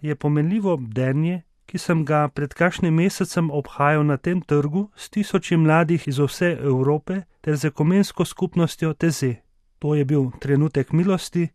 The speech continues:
med katerim smo okušali lepoto biti eno v Kristusu. Vse spodbujam, da skupaj molimo za uresničitev tega, kar od nas zahteva Gospod, kakor nam pravi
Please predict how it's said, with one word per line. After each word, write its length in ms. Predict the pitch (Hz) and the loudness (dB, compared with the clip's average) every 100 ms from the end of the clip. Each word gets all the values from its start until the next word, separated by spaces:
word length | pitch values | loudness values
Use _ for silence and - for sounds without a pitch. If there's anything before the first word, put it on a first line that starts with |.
| _ _ | _ _
med 200 | 135 - | -6 -4
katerim 420 | 139 135 147 147 | -4 0 0 0
smo 300 | - - 139 | 0 -2 0
okušali 580 | 131 196 180 - 156 143 | 0 0 0 0 0 2
lepoto 680 | 139 135 180 196 - 196 190 | 0 0 -2 -2 -2 -6 -6
biti 420 | 139 139 147 139 131 | -6 -4 -4 -6 -8
eno 420 | - 139 151 175 175 _ | -4 0 2 0 -4 _
v 120 | 151 | -10
Kristusu. 680 | 156 147 135 - 127 - 120 - _ _ _ _ - | -4 -2 -4 -4 -10 -8 -10 -10 _ _ _ _ -8
Vse 320 | 143 - 147 | -4 0 0
spodbujam, 580 | - 147 123 165 185 165 | 0 -4 0 2 4 4
da 120 | 147 | 0
skupaj 400 | - 240 226 208 | 0 -4 2 4
molimo 540 | 170 156 156 170 180 | 6 6 4 2 2
za 220 | 160 160 135 | 0 0 0
uresničitev 800 | 147 143 - 165 208 208 202 | 0 0 0 0 0 2 0
tega, 460 | 175 135 139 151 160 - _ | 2 0 0 0 -4 -8 _
kar 180 | - 143 | -2 0
od 180 | 139 175 | 2 2
nas 220 | 190 - | 2 2
zahteva 420 | 165 - 165 165 | -4 -2 -2 -2
Gospod, 540 | 147 - - 131 - - _ _ | -4 -8 -6 -6 -6 -16 _ _
kakor 280 | - 127 143 | -8 -4 0
nam 220 | 135 127 | 2 0
pravi 420 | 131 139 160 190 | 0 2 2 0